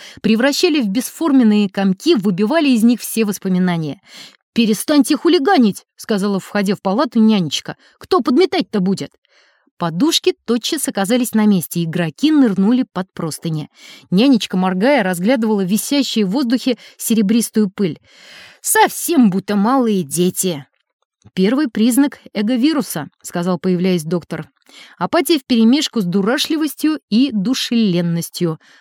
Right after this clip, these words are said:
Макар высунул голову из-под простыни.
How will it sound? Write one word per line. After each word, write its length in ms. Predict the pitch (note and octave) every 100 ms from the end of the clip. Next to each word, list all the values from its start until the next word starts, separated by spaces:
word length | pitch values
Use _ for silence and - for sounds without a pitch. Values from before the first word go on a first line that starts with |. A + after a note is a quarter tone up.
| _
Макар 580 | E3+ E3+ D#3+ - B3+ D4+
высунул 580 | G3+ A#3 - C4+ C#4 A#3+
голову 480 | D#3+ G3 B3 B3+ C#4+ -
из-под 360 | G3 - A#3
простыни. 680 | - A#3 - B3+ B3+ D#3 C3+